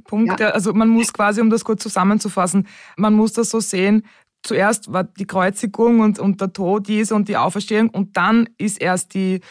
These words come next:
Speaker 1: Weihnachtsgeschichte sozusagen entstanden. Kann man das so jetzt für Laien ausdrücken?
Speaker 2: Genau. Also ganz genau so.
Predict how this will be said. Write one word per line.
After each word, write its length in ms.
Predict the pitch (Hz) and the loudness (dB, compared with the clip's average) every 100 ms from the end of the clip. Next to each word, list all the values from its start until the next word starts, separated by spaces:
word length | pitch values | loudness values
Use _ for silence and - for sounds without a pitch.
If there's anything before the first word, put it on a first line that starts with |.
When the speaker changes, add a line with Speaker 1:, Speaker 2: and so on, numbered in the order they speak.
| - - | -20 -6
Speaker 1:
Weihnachtsgeschichte 840 | 156 190 196 - 208 - 190 - | -2 0 0 -2 -6 -4 -6 -6
sozusagen 720 | 175 180 185 170 165 156 156 - | -8 -8 -8 -4 -4 -2 -6 -4
entstanden. 580 | 175 - 143 151 - | -4 -4 -4 -4 -6
Kann 160 | - 185 | -4 0
man 100 | 190 | 0
das 200 | 190 - | 0 -2
so 160 | 185 180 | 0 0
jetzt 200 | 175 - | -2 -2
für 200 | 180 180 | 0 2
Laien 320 | 165 147 165 | 2 0 0
ausdrücken? 640 | 151 151 - 156 147 147 - _ _ _ _ _ _ - | -2 -4 -6 -10 -8 -10 -10 _ _ _ _ _ _ -2
Speaker 2:
Genau. 300 | 180 139 - _ _ _ - | 0 -2 -6 _ _ _ -6
Also 280 | 165 151 - - | -4 -4 -8 -2
ganz 260 | 185 202 | 0 0
genau 360 | 226 185 165 196 | 0 2 2 2
so. 400 | - 202 240 | 2 2 0